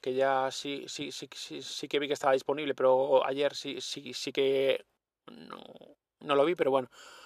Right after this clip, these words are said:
os, os, os iré comentando imp-, cuando lo vea, pues obviamente por aquí os comentaré mis impresiones sobre el capítulo, la, la temporada, etcétera. Y bueno, eh, creo, creo que nada más, deciros nada, que de momento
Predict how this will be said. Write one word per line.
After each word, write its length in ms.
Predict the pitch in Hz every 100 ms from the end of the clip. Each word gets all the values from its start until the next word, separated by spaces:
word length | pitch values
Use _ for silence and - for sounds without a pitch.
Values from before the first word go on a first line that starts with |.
| -
os, 300 | - 139 -
os, 320 | - 147 135 -
os 200 | 143 143
iré 160 | 156
comentando 320 | 160 147 147
imp-, 200 | 143 151
cuando 220 | - 135 135
lo 60 |
vea, 140 | 165 147
pues 160 | 127
obviamente 400 | 131 135 147 139
por 120 | 135
aquí 200 | 127 147
os 100 | 156
comentaré 360 | - 135 135 135
mis 140 | 131
impresiones 360 | 143 131 143 131
sobre 140 | 135
el 60 | -
capítulo, 500 | 127 190 185 143 139
la, 100 | 131
la 280 | 127 127 123
temporada, 440 | 131 120 147 147
etcétera. 340 | 120 123 - - - - - - - -
Y 60 | 160
bueno, 320 | 185 160 160 -
eh, 500 | 135 147 143 139 139 - _ -
creo, 240 | 165 180 _ _ - - _ - _ _
creo 280 | - 180 180
que 500 | 151 135 135 135 131
nada 160 | 135 139
más, 300 | 196 - 147 -
deciros 380 | 135 143 139
nada, 180 | 151 143
que 80 | 127
de 80 | 123
momento 440 | 143 147 139 135